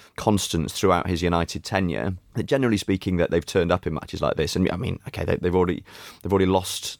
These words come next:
heavily at home to Tottenham, but funnily enough, that was one of their most impressive performances of the season. Um, certainly the first half, uh, tactically, I thought they did a very good job of,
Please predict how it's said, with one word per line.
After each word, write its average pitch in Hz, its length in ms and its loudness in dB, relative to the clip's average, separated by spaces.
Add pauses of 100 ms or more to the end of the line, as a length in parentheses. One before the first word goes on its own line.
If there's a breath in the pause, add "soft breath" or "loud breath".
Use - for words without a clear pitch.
(140)
heavily 95 440 2
at 78 60 2
home 92 200 2
to 90 140 -6
Tottenham, 95 400 2
but 90 160 4
funnily 120 220 2
enough, 107 180 2
that - 140 2
was 98 120 0
one 101 80 4
of 98 60 2
their 92 80 4
most 92 220 2
impressive 92 340 -2
performances 85 480 -2
of 82 60 0
the 85 80 0
season. 107 600 0
Um, 85 220 2
certainly - 280 2
the 85 40 -2
first 104 400 2
half, - 400 0
uh, - 100 -4
tactically, - 440 0
I 80 40 2
thought - 140 -2
they 85 80 0
did 82 120 0
a 82 40 2
very 87 220 4
good 78 160 -2
job 85 240 2
of, 78 160 -2